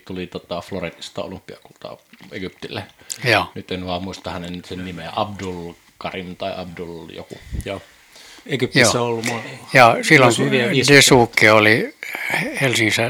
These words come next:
Speaker 2: suurlähettilänä, hän miekkaili Helsingin miekkailijoiden
Speaker 3: Hmm.
Speaker 2: harjoituksissa ja,
Speaker 3: Hienoa.
Speaker 2: ja olimme monta kertaa
Speaker 3: Ei.
Speaker 2: joukolla hänen kotonaan niin
Speaker 3: Joo.
Speaker 2: päivällisellä ja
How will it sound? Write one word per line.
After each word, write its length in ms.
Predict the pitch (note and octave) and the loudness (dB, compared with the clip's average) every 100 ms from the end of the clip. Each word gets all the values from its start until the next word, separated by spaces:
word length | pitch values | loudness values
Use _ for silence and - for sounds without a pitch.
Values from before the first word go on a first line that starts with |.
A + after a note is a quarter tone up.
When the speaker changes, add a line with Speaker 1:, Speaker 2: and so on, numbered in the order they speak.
| G3 | -2
Speaker 2:
suurlähettilänä, 1000 | - C#3+ A#2 G2+ F#2+ - G#2 G2 F#2+ G#2 | 2 4 6 6 4 2 -2 -2 -4 -4
hän 320 | A2 B2 F#2 - | -4 -6 -6 -4
miekkaili 580 | B2 A2+ - A#2+ A#2 A#2 | 0 0 0 -2 0 -2
Helsingin 420 | A#2+ A2 A#2 A2+ | -4 -4 -4 -4
miekkailijoiden 680 | A#2 A2 - A2+ A2+ G#2+ G#2+ - - - | -4 -6 -8 -6 -4 -4 -8 -10 -20 -16
Speaker 3:
Hmm. 100 | B2+ | -2
Speaker 2:
harjoituksissa 840 | A2+ G#2+ G2+ - G#2+ - G#2+ - A2 | 2 4 2 -2 -6 -4 -2 -2 -2
ja, 200 | A2 G2+ - - - - - - - _ | -2 -4 -10 -20 -20 -20 -20 -20 -20 _
Speaker 3:
Hienoa. 180 | A2+ G#2+ - - - _ - - C#3+ | -18 -16 -16 -18 -20 _ -16 -10 -6
Speaker 2:
ja 200 | A#2+ A2+ - - - - - - | -4 -4 -8 -14 -20 -20 -18 -6
olimme 300 | B2 G#2 G#2+ | -4 -2 -4
monta 340 | G#2+ G#2+ - A2 | -4 -4 -4 -2
kertaa 460 | A2+ - - G2+ - - - - B2+ | -2 -2 -2 -2 -4 -12 -20 -20 -12
Speaker 3:
Ei. 140 | A#2 - A#2+ | -12 0 4
Speaker 2:
joukolla 460 | G#2+ F#2+ A2+ G2+ | 4 4 0 2
hänen 500 | G#2 A2 G#2+ G2+ G2+ - - - _ _ - A#3+ - - - _ _ _ - | 2 2 0 0 -6 -10 -14 -16 _ _ -14 -14 -14 -20 -20 _ _ _ -6
kotonaan 580 | G#2+ - G#2 G#2 G#2+ A2 | -4 -2 -4 -4 -4 -6
niin 200 | A2 F#2+ - _ | -8 -8 -12 _
Speaker 3:
Joo. 100 | A#2+ A2+ | -16 -6
Speaker 2:
päivällisellä 720 | A2+ G2+ G#2 G#2 - A2+ G#2 | -2 -2 -4 -4 -6 -6 -8
ja 240 | A2 A2 | -8 -8